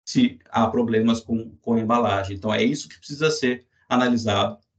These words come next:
é, pelos senhores e, por fim, trazendo a solução recente de consulta, é,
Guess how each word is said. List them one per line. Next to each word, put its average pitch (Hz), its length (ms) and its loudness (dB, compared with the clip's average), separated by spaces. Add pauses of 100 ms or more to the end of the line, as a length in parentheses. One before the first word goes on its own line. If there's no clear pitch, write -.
(520)
é, 127 180 2
pelos 113 300 0
senhores 135 460 2
e, - 40 -10
por 151 180 -2
fim, 120 320 2 (280)
trazendo 117 340 4
a 117 60 6
solução 117 420 -2
recente 117 520 2
de - 100 -20
consulta, 110 640 -4 (380)
é, 117 100 4